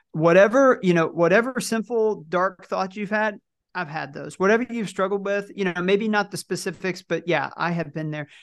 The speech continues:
And that I am no different than you, except that I have had my perspective shifted and changed by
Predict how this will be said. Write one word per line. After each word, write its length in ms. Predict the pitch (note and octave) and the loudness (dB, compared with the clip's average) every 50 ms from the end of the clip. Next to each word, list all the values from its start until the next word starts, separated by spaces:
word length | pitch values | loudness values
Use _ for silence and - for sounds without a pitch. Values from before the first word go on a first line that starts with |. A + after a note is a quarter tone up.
| _ _ - | _ _ -4
And 160 | F3 F3 F3 | -2 0 0
that 120 | E3+ D#3+ - _ _ _ _ _ | -2 -4 -8 _ _ _ _ _
I 200 | - F3 G3 A#3+ | -10 -8 -4 -2
am 260 | A3+ G#3 F3 D#3+ D#3 D#3 | 0 0 0 0 0 -2
no 180 | D#3+ F3 G3 | 0 0 -2
different 540 | G3 D#3 - - E3+ F#3 F#3 - E3+ D#3 - | -2 -4 -4 -6 -6 -4 -4 -6 -8 -8 -8
than 180 | - D3+ D3 D3 | -8 -8 -6 -6
you, 180 | D3 D3 D3+ - | -6 -8 -8 -6
except 720 | - E3 F#3 F#3 - - - - - - G#3 B3 G#3+ _ - | -4 -4 -4 -6 -8 -8 -8 -6 -4 -4 -4 -4 -6 _ -10
that 480 | C#3+ C#3 C3+ B2 - - - - - _ _ _ _ _ _ _ _ - | -10 -10 -10 -10 -14 -16 -18 -20 -20 _ _ _ _ _ _ _ _ -8
I 60 | D3+ | -6
have 240 | D3+ E3+ D#3+ D3 D#3 - _ _ _ _ _ _ _ _ _ _ _ _ _ _ _ | -4 -4 -6 -6 -10 -16 _ _ _ _ _ _ _ _ _ _ _ _ _ _ _
had 260 | - - - G3+ F3 | -14 -10 -8 -8 -6
my 120 | E3+ D3+ | -6 -8
perspective 760 | C#3 - - D#3 - - - - - F#3 F3 F3+ - D3+ C#3 - | -8 -10 -12 -14 -14 -16 -18 -14 -12 -12 -12 -12 -12 -14 -14 -14
shifted 400 | - - G3 G3+ - - A3 F#3 | -12 -10 -10 -10 -10 -8 -6 -4
and 140 | F#3+ E3 | -4 -4
changed 540 | - - D3+ C3 C3+ C#3 C#3 C#3 C3+ - - _ - - - _ _ - - A#2+ D#3 - | -4 -6 -6 -6 -4 -4 -6 -6 -8 -10 -14 _ -20 -20 -20 _ _ -8 -6 -4 -2 0
by 540 | D3 C#3 C3+ C3+ C3 C3 C3 C3 C#3 - | 2 2 4 4 2 2 0 -2 -4 -6